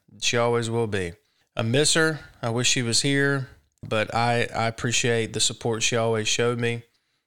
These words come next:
You gotta have somebody in your corner. It's important. You've got to have somebody in your corner, and I've been very fortunate. I've got incredible parents, but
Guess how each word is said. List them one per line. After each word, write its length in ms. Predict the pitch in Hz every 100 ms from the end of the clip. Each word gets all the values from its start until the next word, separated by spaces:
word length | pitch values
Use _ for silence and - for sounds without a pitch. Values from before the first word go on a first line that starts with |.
| _
You 100 | 110
gotta 220 | 131 139
have 200 | 135 131
somebody 420 | - 131 123 117
in 80 | 113
your 100 | 107
corner. 440 | 101 113 107 92 - _ _ _ -
It's 180 | 120 127
important. 520 | 131 135 135 117 107
You've 200 | 123 113
got 220 | 123 123
to 60 | 127
have 220 | 123 123
somebody 340 | - 123 117 117
in 60 |
your 120 | 110 104
corner, 400 | - 117 113 107
and 160 | 104
I've 120 | 110
been 160 | 117 110
very 220 | 107 110
fortunate. 560 | 110 113 110 - 107 98
I've 160 | 107
got 220 | - 107 104
incredible 720 | 92 - 120 117 110 104 - _ _ _ _
parents, 560 | - 135 131 127 -
but 320 | - 104 92